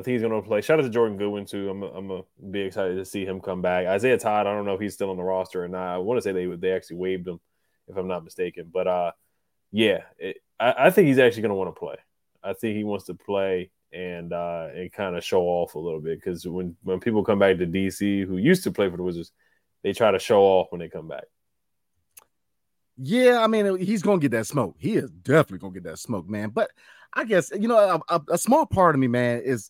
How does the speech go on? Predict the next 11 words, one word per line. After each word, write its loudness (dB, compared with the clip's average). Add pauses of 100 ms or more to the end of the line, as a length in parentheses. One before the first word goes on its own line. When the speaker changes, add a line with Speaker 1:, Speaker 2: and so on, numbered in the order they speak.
Speaker 2:
going 4
to -8
clap, -12
man, -16
because, 0 (600)
I -4
mean, 2
ten 4
years, 2
you -4
know, 0